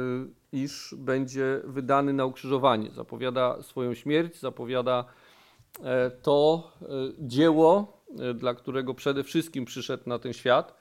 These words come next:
żeby swoje życie położyć, e, oddać, e, za grzechy ludzi. E, Pan Jezus to regularnie mówił. Regularnie, e, uświadamiał uczniów, e, że będzie wydany, że,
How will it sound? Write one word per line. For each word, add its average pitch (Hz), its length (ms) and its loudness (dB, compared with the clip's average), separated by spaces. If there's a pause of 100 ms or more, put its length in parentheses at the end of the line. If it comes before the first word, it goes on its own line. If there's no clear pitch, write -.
(500)
żeby 131 280 -6
swoje 139 340 -2
życie 139 460 -4 (1040)
położyć, 143 720 4
e, 127 500 -4 (420)
oddać, 139 760 2
e, 120 520 -6
za 139 180 2
grzechy 139 360 -4
ludzi. 123 440 -6 (920)
E, 131 440 0 (140)
Pan 175 140 2
Jezus 208 220 -2
to 185 120 0
regularnie 170 540 6
mówił. 135 320 0 (200)
Regularnie, 147 840 0 (120)
e, 135 280 -4
uświadamiał 143 680 2
uczniów, 131 580 -6 (380)
e, 131 40 -6
że 117 200 -2
będzie 139 300 0
wydany, 123 580 0
że, 113 420 -6